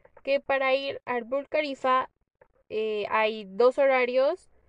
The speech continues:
y, bueno, dos modalidades, se podría decir. Una que es, eh, al mediodía y otra casi en el amanecer y una en el atardecer.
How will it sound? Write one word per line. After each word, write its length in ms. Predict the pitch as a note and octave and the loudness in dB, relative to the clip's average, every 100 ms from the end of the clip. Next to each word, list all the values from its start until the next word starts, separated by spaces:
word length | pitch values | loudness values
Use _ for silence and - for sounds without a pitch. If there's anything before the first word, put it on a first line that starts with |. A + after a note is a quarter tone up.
| _ _ _ | _ _ _
y, 440 | - A3 G#3+ G#3 G3 | -14 -12 -10 -10 -6
bueno, 180 | G#3 G#3 | -6 -4
dos 220 | G3 A3+ | -4 -2
modalidades, 840 | B3+ B3+ A#3+ G#3+ G3+ G#3+ A3 B3 | 0 2 2 2 2 2 2 0
se 80 | A#3 | 0
podría 280 | F#3+ G3 G3 | -4 -2 -2
decir. 640 | G3 G3 G#3+ A3+ B3 B3+ | -2 -6 -8 -4 -4 -6
Una 440 | - A3 A3+ A3+ A3 | -8 -8 -4 -6 -6
que 500 | - G3+ G3+ G3+ G3+ | -10 -10 -8 -6 -8
es, 400 | G3+ - _ _ _ _ _ | -12 -18 _ _ _ _ _
eh, 320 | A3 A3 G#3+ | -8 -6 -2
al 160 | G#3 G#3 | -2 -2
mediodía 760 | A#3+ B3+ C4+ C4 C4+ B3+ C4 - | 0 2 2 2 4 4 2 -4
y 180 | G#3 G#3 | -8 -8
otra 680 | G#3 A3 G#3+ G#3 G#3 - - | -6 -2 0 0 -2 -4 -10
casi 720 | - G#3 G#3+ - A3 G#3+ G3+ - | -6 -4 -4 -10 -12 -10 -12 -14
en 120 | G#3 | -12
el 260 | G3+ G3 G3 | -10 -10 -10
amanecer 640 | G3+ G3 G3 G3 A3 A3 | -8 -8 -8 -10 -8 -8
y 80 | G#3+ | -8
una 420 | G#3 G#3+ G#3+ - - _ _ - | -10 -8 -10 -12 -18 _ _ -18
en 80 | G#3 | -10
el 80 | G3+ | -8
atardecer. 720 | F#3 G3+ F#3+ G#3 C4+ C#4 | -4 -4 -4 -4 0 0